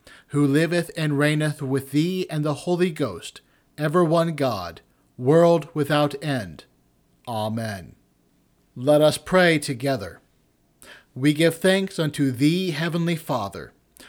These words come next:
through Jesus Christ, thy dear Son, that thou hast protected us through the night from all danger and harm. And we beseech thee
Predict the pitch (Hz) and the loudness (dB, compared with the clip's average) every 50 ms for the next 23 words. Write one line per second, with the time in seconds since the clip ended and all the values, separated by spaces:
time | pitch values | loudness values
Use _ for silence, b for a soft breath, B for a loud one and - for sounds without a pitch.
0 | B B - - 156 160 156 131 113 139 170 202 185 - 170 156 - - - 180 | B B -4 0 2 2 2 2 2 2 2 2 2 2 0 -2 -4 -4 -2 0
1 | 185 180 170 156 139 - - - 143 123 156 151 160 160 139 143 143 147 143 - | 2 4 4 2 0 -2 -6 -10 -6 -2 0 0 2 0 2 2 2 2 2 0
2 | - - 180 165 151 117 87 - - _ _ _ _ B B B B B B B | -2 -2 -2 -2 -2 -4 -6 -10 -16 _ _ _ _ B B B B B B B
3 | B 151 147 139 - - 151 151 160 170 175 160 - - 156 156 165 165 - - | B -2 -2 -2 0 0 2 4 4 4 4 2 0 0 0 2 2 2 0 -4
4 | - 151 139 - - 180 175 165 - 170 143 139 151 151 151 - - _ - 170 | -4 -4 -4 -2 -2 -2 -2 -2 -2 -2 0 2 2 2 2 0 -4 _ 2 6
5 | 180 202 196 160 180 165 160 170 185 180 139 107 - - - b b b b b | 6 6 6 4 2 0 0 0 -2 -2 -2 -4 -8 -12 -20 b b b b b
6 | - 156 160 151 - 151 143 147 143 117 143 147 151 165 156 139 147 151 156 - | -4 -4 -4 0 2 2 4 4 4 2 2 2 2 2 0 0 0 -2 -2 -2
7 | 135 139 123 - - 156 151 139 117 92 76 - - _ _ _ _ _ - B | -6 -8 -8 -6 -4 -2 -2 -2 -2 -4 -8 -14 -20 _ _ _ _ _ -20 B
8 | B B B B B 127 127 135 131 147 147 147 151 143 - - 185 185 175 - | B B B B B -6 -4 0 2 4 4 4 2 0 0 2 0 0 0 -2
9 | - - 123 87 71 - _ | -6 -10 -12 -12 -14 -16 _